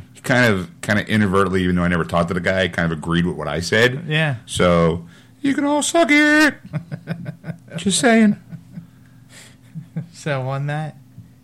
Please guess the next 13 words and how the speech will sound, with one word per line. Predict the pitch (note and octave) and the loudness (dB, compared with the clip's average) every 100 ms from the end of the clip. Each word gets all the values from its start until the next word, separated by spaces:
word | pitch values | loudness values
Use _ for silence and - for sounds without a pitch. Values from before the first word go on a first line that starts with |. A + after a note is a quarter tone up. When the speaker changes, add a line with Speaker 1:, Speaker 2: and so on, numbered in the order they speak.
| _ - | _ -4
Speaker 2:
enjoy. | D3+ C3+ B2+ A2 - _ _ - _ - - - - - - - - - _ _ _ _ _ _ _ _ _ _ _ _ _ _ | -2 0 -2 -6 -16 _ _ -20 _ -20 -20 -20 -20 -20 -20 -20 -20 -20 _ _ _ _ _ _ _ _ _ _ _ _ _ _
And | B2+ B2 | -10 -8
we're | C3 | -8
back. | A#2 B2 D#3 A#2 _ | -8 -10 -10 -12 _
You're | A2 A#2+ | -14 -10
listening | C3+ B2 B2 | -10 -12 -14
to | - E3 | -14 -18
Geeksters | - B2+ G#2+ | -12 -14 -12
on | G#2+ | -16
Aquanet | A#2+ C3 C3+ B2+ | -16 -12 -12 -14
radio | D3 D#3+ B2+ G2+ | -16 -14 -14 -16
dot | G2+ A2+ | -18 -20
com. | - C3 D3+ G#2+ | -18 -16 -16 -18